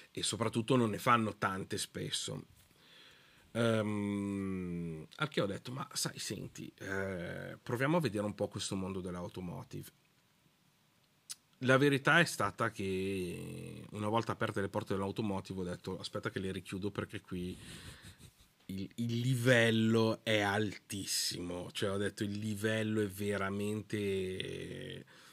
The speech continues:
over the top". Cioè, eh, se riesci a entrare nel mondo dell'automotive sei uno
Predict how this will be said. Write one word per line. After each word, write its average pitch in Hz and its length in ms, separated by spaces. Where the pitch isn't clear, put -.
over 110 320
the 95 140
top". - 240
Cioè, 98 200
eh, 92 880
se - 200
riesci 117 380
a - 20
entrare 104 360
nel 98 180
mondo 107 240
dell'automotive 98 840
sei 95 400
uno 92 720